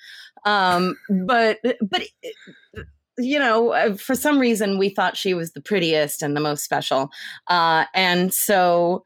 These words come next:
Speaker 1: you know, we would fight over that. But before that happened, I had to do it by myself. And at this point in my life, I had never had singing l-, voice lessons or dance classes or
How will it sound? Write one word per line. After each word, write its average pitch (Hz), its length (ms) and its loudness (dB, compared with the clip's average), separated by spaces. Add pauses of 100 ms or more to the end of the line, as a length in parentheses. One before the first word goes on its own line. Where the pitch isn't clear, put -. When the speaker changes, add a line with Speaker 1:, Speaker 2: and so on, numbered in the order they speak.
(600)
Speaker 1:
you 233 120 2
know, 190 120 4
we 196 140 2
would 196 140 2
fight 240 240 2
over 196 180 2
that. 151 240 0
But 190 160 -2
before 339 480 0
that 294 220 2
happened, 220 640 0
I 202 80 -2
had 220 300 -2
to 196 40 -4
do 180 180 0
it 170 120 -4
by 156 140 -6
myself. 147 500 -4 (100)
And 165 420 -2 (520)
at 226 220 0
this 294 200 0
point 202 220 -2
in 175 80 0
my 160 140 0
life, 139 300 -2
I 170 100 0
had 175 100 -2
never 151 240 -2
had 156 360 -4
singing 196 800 -2 (280)
l-, 185 320 -2
voice 220 400 2
lessons 180 500 0
or 139 140 0
dance 190 500 -2
classes 175 920 0
or 151 200 0